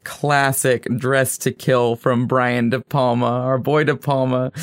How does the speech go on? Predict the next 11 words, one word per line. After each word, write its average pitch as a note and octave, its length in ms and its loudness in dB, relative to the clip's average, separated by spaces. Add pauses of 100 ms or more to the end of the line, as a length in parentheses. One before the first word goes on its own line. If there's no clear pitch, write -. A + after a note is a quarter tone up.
(260)
This E3 280 0
is D#3 400 0
a C3 220 2
film D3+ 260 2
that C#3+ 80 0
I'm C#3+ 140 0
pretty G3 180 2
sure E3+ 200 0
I've D3 100 0
recommended D3+ 720 0 (100)
where C3 560 0